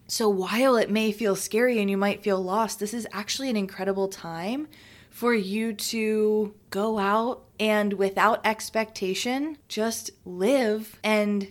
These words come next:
try on different things and experiment and explore, and then not put the pressure on yourself to find yourself and have your whole life figured out,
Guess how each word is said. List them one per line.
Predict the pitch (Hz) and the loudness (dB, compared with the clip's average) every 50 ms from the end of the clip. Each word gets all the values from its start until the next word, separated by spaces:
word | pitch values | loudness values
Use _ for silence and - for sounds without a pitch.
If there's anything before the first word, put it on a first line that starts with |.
| - - _ | -12 -20 _
try | - - - - 220 214 214 214 | -14 -12 -8 -6 -4 -2 0 0
on | 220 233 240 240 226 | 0 0 0 0 -2
different | 214 208 208 - 220 208 214 | -2 -4 -4 -4 -6 -4 -2
things | - 208 214 240 247 240 220 | -2 -2 0 0 -2 -2 -2
and | 220 202 | -2 -4
experiment | 202 196 - - - - 214 220 226 226 233 233 233 233 | -4 -6 -8 -10 -4 -2 0 0 0 0 0 -2 -2 -2
and | 214 214 | -2 -4
explore, | 220 208 208 - - - - 208 214 247 262 247 240 247 262 269 262 _ _ _ _ _ _ | -4 -4 -6 -10 -12 -10 -8 -4 -2 0 0 0 0 -2 -4 -6 -10 _ _ _ _ _ _
and | - 233 220 214 202 | -4 -2 0 0 0
then | 196 214 220 226 226 226 220 214 | 0 2 2 2 2 2 2 2
not | 208 202 208 214 214 - | 2 2 2 0 -2 -4
put | 226 220 214 | -8 -8 -8
the | 202 | -8
pressure | 196 - 185 190 190 - 220 208 | -10 -8 -10 -8 -8 -6 -4 -4
on | 196 190 | -4 -4
yourself | 185 180 170 - 190 180 175 175 | -4 -6 -6 -6 -6 -6 -6 -8
to | - - 180 | -10 -10 -10
find | 185 - 180 190 202 208 | -6 -4 -2 -2 0 0
yourself | 196 175 165 - 170 165 165 - | 0 -2 -2 -4 -6 -6 -6 -8
and | 175 165 | -10 -10
have | - 185 185 185 | -8 -8 -6 -6
your | 185 180 | -6 -6
whole | 170 - 185 180 175 | -4 -4 -4 -2 -2
life | 175 175 185 185 | -2 -2 -2 -4
figured | - - 190 170 170 165 165 | -6 -8 -8 -8 -8 -8 -6
out, | 160 165 196 240 269 - | -4 -2 -2 -2 -2 -4